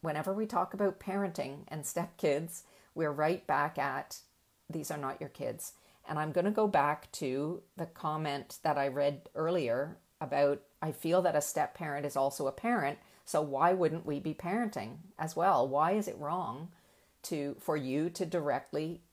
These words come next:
tell your stepkids to, to, um, to do something, to do a chore?" It's wrong because they don't wanna be parented by you.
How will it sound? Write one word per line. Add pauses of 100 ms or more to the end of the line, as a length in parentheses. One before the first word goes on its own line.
(140)
tell
your
stepkids
to, (220)
to, (640)
um, (180)
to
do
something, (420)
to
do
a
chore?" (3250)
It's
wrong (180)
because (640)
they
don't
wanna
be
parented
by
you.